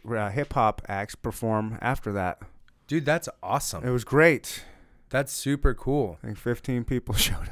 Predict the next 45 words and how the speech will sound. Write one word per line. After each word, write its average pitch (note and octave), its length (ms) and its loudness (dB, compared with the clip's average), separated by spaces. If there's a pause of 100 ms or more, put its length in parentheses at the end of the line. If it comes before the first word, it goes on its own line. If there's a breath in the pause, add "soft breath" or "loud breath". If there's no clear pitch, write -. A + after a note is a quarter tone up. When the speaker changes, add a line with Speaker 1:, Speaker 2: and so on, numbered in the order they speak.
Speaker 1:
up. - 200 -6
Speaker 2:
Hey, E3+ 220 8
man, C3 340 4
but A#2+ 160 0
still, D#3+ 520 8 (140)
Speaker 1:
<laughs> C3 140 -2
Speaker 2:
you C3 80 0
gotta E3 160 12
start F#3 260 6
somewhere. E3 420 8
Speaker 1:
No, G#3 160 12
it F#3+ 40 12
was E3+ 100 8
awesome. F3+ 360 12
Everyone D#3 380 6
that, D3 260 2
that D3 160 2
showed C#3 200 4
up B2+ 120 4
made B2 240 0
great A#2+ 340 2
connections, G#2+ 600 -4
and G#2+ 60 -6
it G2 60 -6
was G#2 140 -4
a, G2 200 -6 (260)
a, G#2 140 0 (200)
an A2 120 -4
amazing G#2 340 -4
time. G#2 120 -6
It A2 40 0
was G2 100 -4
great. F2+ 280 -6 (220)
Speaker 2:
That's, C#3 300 2
dude, A#2 240 -2
Speaker 1:
And G#3 100 8
it B3 40 12
was B3 80 8
Speaker 2:
that's C#4+ 80 10
Speaker 1:
on C4 60 10
a - 40 10
Speaker 2:
super F3 40 4
Speaker 1:
Monday C3+ 320 8
Speaker 2:
cool. A2 100 2
Speaker 1:
night. A2+ 300 2